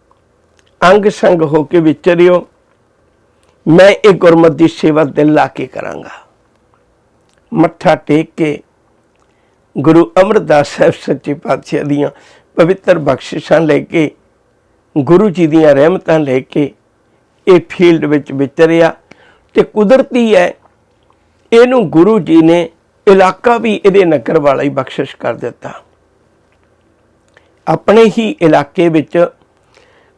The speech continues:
ਕੋਈ ਚੰਗੀ ਸ਼ਖਸੀਅਤ ਹੋਵੇ, ਤਦ ਹੀ ਉਹ ਇਸ ਪਾਸੇ ਆਪਣਾ ਯੋਗਦਾਨ ਪਾ ਸਕਦੀ। ਨਹੀਂ, ਆਮ ਕਰਕੇ ਸਮਾਜ ਦੀ ਇੱਕ ਆਦਤ ਹੁੰਦੀ ਹੈ, ਗੁਜ਼ਾਰਿਆ ਹੋਇਆ ਬਚਪਨ ਉਹਨਾਂ ਲੋਕਾਂ ਦੀਆਂ ਨਜ਼ਰਾਂ ਸਾਹਮਣੇ ਹੁੰਦਾ ਹੈ,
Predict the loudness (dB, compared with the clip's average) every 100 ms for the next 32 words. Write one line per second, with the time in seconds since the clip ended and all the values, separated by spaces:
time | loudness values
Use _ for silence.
0 | _ 0 0 -4 -2 0 2 2 0 0
1 | -6 -8 -8 0 0 0 0 -2 -2 -2
2 | -4 -8 _ _ _ _ _ _ _ _
3 | 0 2 0 2 -2 -2 0 2 2 2
4 | 2 2 -2 -4 -2 -2 -2 -2 -2 -8
5 | _ _ _ _ _ _ -4 -2 2 2
6 | 2 0 0 0 0 0 -4 -4 -8 -12
7 | -4 -2 2 2 4 4 2 0 -4 -2
8 | -4 -2 0 0 0 -4 -6 -4 -4 -2
9 | -4 -2 -2 -2 0 0 -2 -4 _ _
10 | _ _ _ _ _ _ -8 -4 2 4
11 | 4 4 4 4 2 0 0 0 -4 -2
12 | -2 0 2 2 2 -2 -2 0 0 2
13 | 0 0 -2 -4 -4 -4 -2 -2 -4 -6
14 | -10 -16